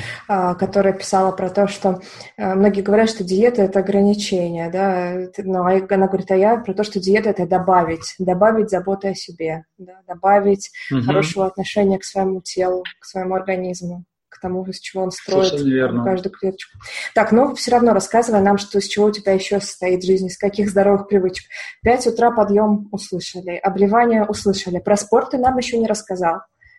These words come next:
Speaker 1: Хотел сказать, что семь раз в неделю, но неправда, да? Сколько раз?
Speaker 2: Очень по-разному, в зависимости от того, что предстоит. Но вот последний, один из последних вызовов был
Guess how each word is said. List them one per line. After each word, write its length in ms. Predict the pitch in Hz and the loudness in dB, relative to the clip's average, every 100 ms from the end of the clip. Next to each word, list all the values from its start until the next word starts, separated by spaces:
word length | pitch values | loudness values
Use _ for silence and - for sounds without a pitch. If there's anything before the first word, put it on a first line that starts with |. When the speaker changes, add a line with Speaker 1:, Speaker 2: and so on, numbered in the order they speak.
| _ | _
Speaker 1:
Хотел 320 | - 202 240 277 | -4 0 2 0
сказать, 400 | - 233 226 226 | 0 -2 0 -2
что 300 | - 202 196 | -4 -2 0
семь 240 | - 208 | 0 2
раз 160 | 202 202 | 2 0
в 40 | 208 | 0
неделю, 380 | 196 196 190 | 2 2 2
но 160 | 190 208 | 0 -2
неправда, 480 | 247 240 170 165 175 | -4 -4 -6 -6 -8
да? 160 | 190 254 | -8 -8
Сколько 420 | - 196 190 185 | -8 -10 -12 -18
раз? 220 | - - - | -20 -20 -4
Speaker 2:
Очень 280 | 151 147 131 | -2 0 0
по-разному, 520 | 135 147 170 151 131 | 2 2 2 2 2
в 60 | 113 | 4
зависимости 520 | 123 131 131 120 131 | 4 4 0 -2 -4
от 100 | 127 | -6
того, 260 | 131 135 127 | -6 -6 -8
что 540 | - 123 117 113 104 - - - | -10 -10 -8 -10 -12 -18 -16 -10
предстоит. 680 | 127 - 131 139 160 - 127 | -8 -6 -6 -4 -6 -12 -12
Но 160 | 123 | -8
вот 240 | 120 120 - | -10 -10 -10
последний, 400 | 123 147 139 143 | -8 -8 -8 -6
один 320 | 127 139 135 | -6 -6 -8
из 80 | 127 | -10
последних 500 | 123 143 143 131 - | -10 -6 -4 -4 -4
вызовов 520 | 135 147 123 113 - | -4 -2 -4 -4 -10
был 480 | 123 123 123 110 - | -8 -4 -4 -6 -14